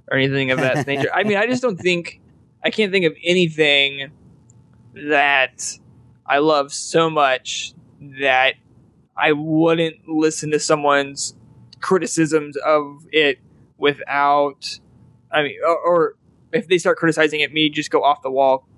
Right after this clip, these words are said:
Speaker 1: bonkers and start throwing things and just go ape on 'em. Uh, I, I mean, I think Rodrigo's right. I don't think really any of us <laughs> are really like that.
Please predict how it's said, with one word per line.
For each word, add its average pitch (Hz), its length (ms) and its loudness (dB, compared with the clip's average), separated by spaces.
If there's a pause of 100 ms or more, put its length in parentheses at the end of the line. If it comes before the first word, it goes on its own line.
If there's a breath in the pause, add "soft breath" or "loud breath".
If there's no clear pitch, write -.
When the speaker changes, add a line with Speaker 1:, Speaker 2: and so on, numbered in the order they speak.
(240)
Speaker 1:
bonkers 143 720 0
and 139 120 -8
start 151 300 0
throwing 143 380 0
things 139 420 -2
and 135 100 -4
just 135 140 -6
go - 160 0
ape 135 180 0
on 123 160 2
'em. 120 180 -2 (460 soft breath)
Uh, 113 40 0
I, 123 360 2
I - 200 -4 (100)
mean, 151 240 2 (160)
I 160 80 2
think 151 180 0
Rodrigo's 135 400 0
right. 107 140 0
I 123 40 2
don't 143 160 2
think 147 200 -2
really 131 340 0
any 143 100 2
of 143 100 2
us 196 160 0
<laughs> - 0 -
are 196 40 0
really 151 120 2
like 147 240 -8
that. 156 220 -4